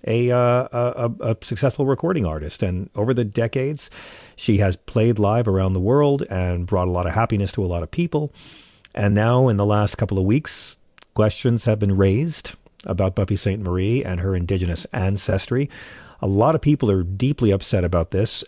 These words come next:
Um, I don't think most Caucasians are aware of the controversy, but, uh, as someone who follows her and has followed her, it's burning up social media. Um, it's caused a lot of divisions. A lot of people feel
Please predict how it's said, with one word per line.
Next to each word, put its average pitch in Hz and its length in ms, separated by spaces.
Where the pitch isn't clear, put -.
Um, 92 480
I - 120
don't 139 180
think 143 160
most 139 220
Caucasians 131 500
are 110 100
aware 95 340
of 131 60
the 143 80
controversy, 156 680
but, 98 360
uh, 95 300
as - 140
someone 123 240
who 107 100
follows 117 460
her 165 100
and 147 100
has 110 200
followed 127 320
her, 147 180
it's 117 140
burning 170 400
up 147 140
social 117 340
media. 95 440
Um, 98 500
it's 101 220
caused 123 280
a 104 60
lot 107 300
of 120 60
divisions. 95 480
A 101 40
lot 95 260
of 147 60
people 110 260
feel 90 300